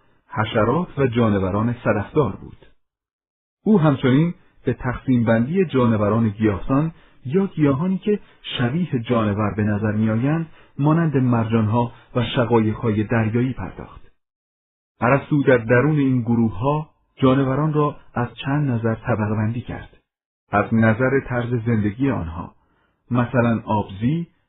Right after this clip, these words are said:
یا خشکیزی، از نظر فعالیت‌های آنها، جانوران شکارچی، جانورانی که شکار جانوران دیگر می‌شوند،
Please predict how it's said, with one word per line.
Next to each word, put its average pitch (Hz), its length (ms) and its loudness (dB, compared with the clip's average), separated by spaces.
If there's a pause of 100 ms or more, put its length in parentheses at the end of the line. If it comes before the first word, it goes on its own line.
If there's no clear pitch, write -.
(160)
یا 110 140 2
خشکیزی، 107 800 -4 (600)
از 104 220 -2
نظر 123 300 0
فعالیت‌های 117 800 -2
آنها، 80 400 -8 (520)
جانوران 101 600 2
شکارچی، 120 720 -4 (400)
جانورانی 104 640 2
که 113 140 -4
شکار 165 500 -6
جانوران 101 600 -2
دیگر 110 440 -2
می‌شوند، - 440 -14